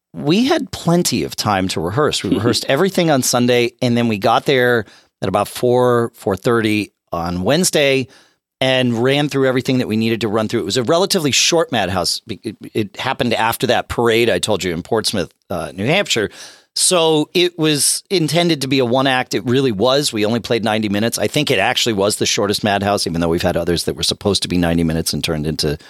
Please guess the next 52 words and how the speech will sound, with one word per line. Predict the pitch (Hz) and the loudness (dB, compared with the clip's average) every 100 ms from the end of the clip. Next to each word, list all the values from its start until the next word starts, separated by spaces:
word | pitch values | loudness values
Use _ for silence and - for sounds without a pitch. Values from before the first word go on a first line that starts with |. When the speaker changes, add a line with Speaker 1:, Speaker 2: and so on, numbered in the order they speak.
| - _ | -20 _
Speaker 1:
two | - 95 | -2 0
and | 78 | 0
a | |
half | 80 78 87 | 0 0 2
hour, | 78 78 | 2 2
two | - 90 80 | 0 0 2
act | 76 - - | 0 -2 -4
kind | 78 | -4
of | 76 | -4
things. | - 82 78 - - - - - | -2 -2 -2 -6 -14 -20 -10 -4
But, | 117 - 120 | -2 0 2
um, | 107 90 90 - _ _ _ _ _ _ _ _ _ _ _ _ _ _ _ _ - | 2 2 -2 -8 _ _ _ _ _ _ _ _ _ _ _ _ _ _ _ _ -2
before | 147 - 202 214 | -2 0 2 4
we | 220 | 4
went | 214 196 | 2 2
on, | 190 156 | 2 2
we | 202 254 | 0 2
were | 427 | 2
really | 113 107 208 220 | 2 0 2 2
prepared, | 202 190 - 277 - 65 - _ | 0 -4 -2 -2 -2 -4 -8 _
you | 147 | -2
know, | 165 147 | 0 2
like, | 175 - | 2 0
we | 120 | -2
had | 98 | 2
run | 123 180 | 2 2
things, | 190 190 185 208 - | 2 0 0 -2 -2
we | 117 117 98 _ - | -2 -2 -4 _ -6
had | - 120 | -4 0
more | 113 135 135 | 2 2 2
time | 143 131 | 0 2
than | 123 | 2
we | 110 | 2
needed. | 117 196 220 175 - - _ - | 0 0 0 -2 -6 -18 _ -2
But | 196 202 | 0 0
before | 180 233 | 0 2
we | 254 | 2
went | 269 277 | 2 2
on | |
stage, | 269 - 466 131 107 | 0 2 0 0 -4
it | |
was | 135 127 | -4 0
like, | 156 139 | 0 0
I | 127 | -4
felt | 117 120 107 | -4 -2 -2
those | - 120 | -2 -2
butterflies | - 262 392 - 78 165 - | -2 -2 -2 -4 -6 -6 -2
more | 123 196 254 | 0 2 2
so | - 220 196 | 2 2 2
than | 156 151 | 2 2
most | 156 147 - - | 0 0 -2 -4
times. | 87 147 139 147 - | -8 -10 -12 -14 -14